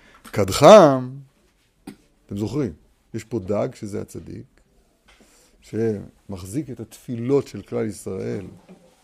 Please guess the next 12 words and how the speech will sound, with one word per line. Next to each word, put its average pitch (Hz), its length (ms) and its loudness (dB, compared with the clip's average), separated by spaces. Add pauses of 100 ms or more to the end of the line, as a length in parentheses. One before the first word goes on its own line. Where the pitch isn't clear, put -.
(800)
חלתא 127 500 -2
אגבה, 98 560 -6 (1300)
עם 156 180 2
הנשמות 127 520 -4
של 123 120 -14
כולם, 113 440 -12 (120)
שזה 107 280 -8
העשבים, 95 680 -14 (120)
רווק 101 360 -10
יצא 113 180 -14
מחסדי 101 340 -12
נתתיו. - 460 -16